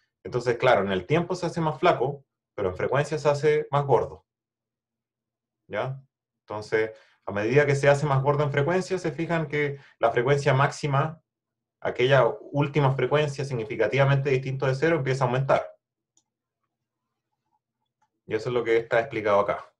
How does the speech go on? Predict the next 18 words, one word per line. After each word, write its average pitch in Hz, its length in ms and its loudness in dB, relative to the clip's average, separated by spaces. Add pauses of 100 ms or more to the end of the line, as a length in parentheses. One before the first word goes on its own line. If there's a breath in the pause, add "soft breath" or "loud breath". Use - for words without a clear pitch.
(320)
Entonces, 104 240 -12
la 101 80 -2
frecuencia 117 400 0
máxima 131 500 0
de 123 60 -2
la 120 80 2
gaussiana, 123 440 0
que 117 140 0
es 117 180 -8 (360 loud breath)
la 107 100 2
última 131 420 2
frecuencia 135 600 0
importante, 135 640 -2
distinta 131 380 -2
de 117 80 4
cero, 156 260 0
etcétera, 139 300 0
etcétera, 151 520 -2